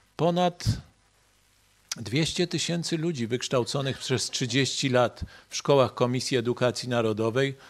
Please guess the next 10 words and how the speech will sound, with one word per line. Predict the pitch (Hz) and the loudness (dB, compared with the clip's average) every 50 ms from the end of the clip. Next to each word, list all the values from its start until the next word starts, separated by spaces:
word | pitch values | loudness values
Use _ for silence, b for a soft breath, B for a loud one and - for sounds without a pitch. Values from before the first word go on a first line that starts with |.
| B B | B B
Oczywiście | - 117 - 120 113 117 - - 123 | -10 -8 -6 -6 -6 -4 -4 -4 -4
mam | 120 113 107 | -4 -4 -6
tutaj | - 110 - 120 117 | -4 -4 -2 -2 -2
na | 117 113 117 | -2 -2 -4
myśli | 117 104 - - 110 | -4 -4 -6 -6 -4
dwie | 104 123 123 | 0 0 0
szkoły | 110 - - 127 117 117 | 0 0 0 0 0 0
główne | 113 120 143 165 151 135 139 135 120 | 0 0 0 -2 0 0 0 -2 0
zreformowane, | 120 123 120 - - 127 123 123 123 117 113 123 120 117 113 117 117 B B B B B B B B B B B B B B B B B B B B B B B B B B - | 0 0 0 0 0 -2 0 0 -2 0 0 0 0 0 -2 -6 -8 B B B B B B B B B B B B B B B B B B B B B B B B B B 0
czyli, | - 135 131 131 131 127 151 170 | 4 4 6 6 6 4 4 0